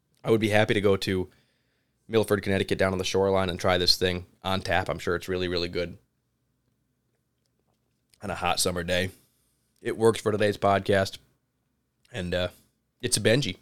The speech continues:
by Tribus Beer Company. That is this week's What's on Tap. Now we're gonna go over to the Raiders preview, but first, a quick commercial break. Alrighty, and welcome back to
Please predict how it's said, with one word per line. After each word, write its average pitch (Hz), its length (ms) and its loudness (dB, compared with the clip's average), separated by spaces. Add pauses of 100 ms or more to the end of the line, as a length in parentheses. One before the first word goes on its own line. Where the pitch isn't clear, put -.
(600)
by 85 120 -2
Tribus 104 440 2 (160)
Beer 95 320 -4 (200)
Company. - 360 -4 (300)
That 160 180 10
is 135 80 2
this 120 160 -6
week's - 200 0 (360)
What's 90 240 -4
on 95 140 -2
Tap. - 260 -2 (840)
Now 104 200 4
we're 113 80 4
gonna 113 120 4
go 113 140 8
over 107 140 4
to 107 40 2
the 101 120 0
Raiders 107 340 2
preview, 147 560 -2 (100)
but - 160 -4
first, 101 400 -2
a 123 60 -2
quick - 400 -2
commercial 160 380 0
break. 120 260 2 (3500)
Alrighty, 95 600 2
and 107 80 0
welcome 135 280 2
back 135 240 4
to 247 240 0